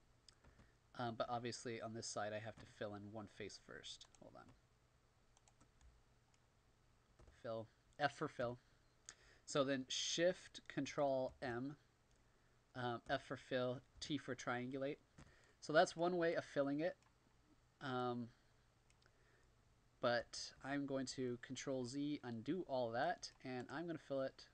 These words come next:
Um, there's another way to do it. There's the quad way. You don't have to hit Shift, Control, Alt, M all the time to do, um, m-, uh, manifold select. You could just sel-, hit select and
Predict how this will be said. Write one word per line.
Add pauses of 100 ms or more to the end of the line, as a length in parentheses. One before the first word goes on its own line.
(120)
Um, (420)
there's
another
way
to
do
it.
There's
the
quad
way. (1700)
You
don't
have
to
hit (260)
Shift,
Control,
Alt,
M (120)
all
the
time
to
do, (320)
um, (760)
m-, (160)
uh,
manifold
select.
You
could
just
sel-, (300)
hit
select
and